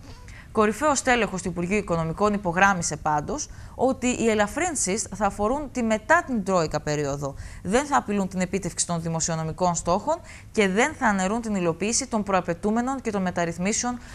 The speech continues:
που έχουν συμφωνηθεί με τους πιστωτές. Από την Καθημερινή περνάμε στην Εφημερίδα των Συντακτών.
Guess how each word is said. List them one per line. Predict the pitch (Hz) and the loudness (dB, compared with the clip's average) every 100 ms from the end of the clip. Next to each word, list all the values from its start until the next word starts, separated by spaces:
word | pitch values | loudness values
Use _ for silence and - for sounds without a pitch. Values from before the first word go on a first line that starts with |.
| - | -4
που | - | 4
έχουν | 196 214 254 | 4 4 -2
συμφωνηθεί | - 214 202 185 165 185 202 | -2 -2 -2 -4 -2 -2 -2
με | 202 | -2
τους | 180 185 - | -2 -4 -6
πιστωτές. | - 202 202 190 156 - - - - - - - - - | -6 -4 -4 -2 -2 -2 -8 -12 -12 -12 -14 -14 -16 -2
Από | - 311 262 | 2 4 2
την | 226 | -2
Καθημερινή | 196 185 185 180 190 | -2 -2 -2 0 -2
περνάμε | 185 175 175 165 165 | 0 0 0 0 -2
στην | - 170 156 - | -4 -4 -4 -4
Εφημερίδα | 165 180 165 165 165 | -4 -2 -2 0 -2
των | - 147 | -2 -4
Συντακτών. | 156 143 - 185 247 370 | -2 -2 0 0 0 -2